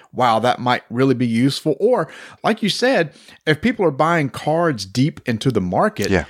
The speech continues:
Speaker 1: that means there's gonna be some cards there with a lot of cubes that you could pick up and get free cubes.
Speaker 2: Exactly, yeah.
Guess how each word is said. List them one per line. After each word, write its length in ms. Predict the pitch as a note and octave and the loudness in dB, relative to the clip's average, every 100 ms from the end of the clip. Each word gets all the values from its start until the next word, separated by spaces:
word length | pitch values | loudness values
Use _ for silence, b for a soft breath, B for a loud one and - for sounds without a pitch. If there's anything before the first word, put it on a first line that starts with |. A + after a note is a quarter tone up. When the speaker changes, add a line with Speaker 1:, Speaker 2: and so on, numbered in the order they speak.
| B - | B -2
Speaker 1:
that 160 | G3 | 0
means 160 | F#3 D#3+ | 0 0
there's 140 | E3+ | 0
gonna 140 | D#3+ D#3+ | 2 2
be 80 | D3+ | 0
some 180 | C3+ | -2
cards 380 | A#2+ E3 F#3 D3 | -4 0 0 0
there 100 | C3 | 0
with 120 | A#2+ | 2
a 40 | A2+ | 2
lot 180 | B2 A2+ | 0 0
of 100 | - | -4
cubes 380 | - G#3+ F3+ C3 | -2 0 0 -4
that 160 | A2 | -6
you 40 | C3 | -6
could 140 | B2+ | -4
pick 160 | C3 B2+ | -2 -2
up 80 | B2 | -4
and 80 | |
get 140 | C3 - | -6 -4
free 200 | D#3+ D3+ | -2 -2
cubes. 400 | - G#3+ A3 - | 0 -2 -2 -2
Speaker 2:
Exactly, 360 | A2+ G#2 - | 0 0 -2
yeah. 140 | E2+ | -2